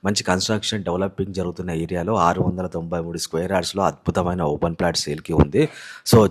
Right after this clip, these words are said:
చాలా బాగుంది. So, ఒక స్క్వేర్ యార్డ్ వచ్చేసి ముప్పై ఆరు వేలు అని చెప్తా ఉన్నారు ప్రైస్ వచ్చేసి. So, ముప్పై ఆరు వేలు ప్రైస్ per square yard గజానికి.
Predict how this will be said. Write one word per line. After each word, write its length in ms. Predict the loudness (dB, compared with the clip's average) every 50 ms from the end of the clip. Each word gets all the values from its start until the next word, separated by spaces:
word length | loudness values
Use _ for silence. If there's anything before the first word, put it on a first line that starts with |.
| 4 2
చాలా 240 | 2 4 6 6 8
బాగుంది. 540 | 8 10 10 10 10 10 10 10 8 6 6 0 -16 -16 -2 6
So, 220 | 8 8 8 8 4 -2 -10 _ 2
ఒక 100 | 4 4
స్క్వేర్ 380 | 4 4 4 4 6 6 6 6
యార్డ్ 160 | 6 4 4
వచ్చేసి 300 | 4 2 4 4 6 4
ముప్పై 300 | 4 2 4 4 4 6
ఆరు 160 | 6 4 2
వేలు 160 | 2 0 0
అని 80 | 0 0
చెప్తా 260 | -2 -4 -2 0 0
ఉన్నారు 240 | 2 2 2 0 0
ప్రైస్ 280 | 2 2 2 2 2 0
వచ్చేసి. 540 | -2 -2 -2 -2 0 2 2 2 2 2 -2 -8 -14 -2 4
So, 120 | 6 6 8
ముప్పై 360 | 8 4 4 6 6 6 6
ఆరు 180 | 6 4 4
వేలు 180 | 4 4 4 4
ప్రైస్ 360 | 4 4 4 4 4 0 -4 -10 -8 _ 0
per 100 | 2 2
square 340 | 2 2 2 2 2 4 4
yard 220 | 2 0 0 0 0
గజానికి. 520 | 4 4 4 4 2 0 2 2 2 0